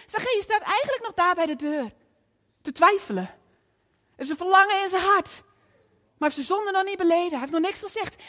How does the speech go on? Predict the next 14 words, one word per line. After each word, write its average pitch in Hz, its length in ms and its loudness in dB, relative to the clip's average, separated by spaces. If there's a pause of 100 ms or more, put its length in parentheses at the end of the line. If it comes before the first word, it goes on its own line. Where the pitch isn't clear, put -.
En 370 100 2
dan 330 120 4
zegt 403 220 -2
Jezus 415 340 2
tegen 392 380 0
hem, 359 140 4 (1080)
"Zacchaeus. 349 1000 2 (1000)
Zacchaeus." 415 1040 4 (1600)
En 339 140 2
weet 427 220 4
je 453 60 -2
wat 440 140 0
Zacchaeus 427 480 2
betekent? 349 800 -2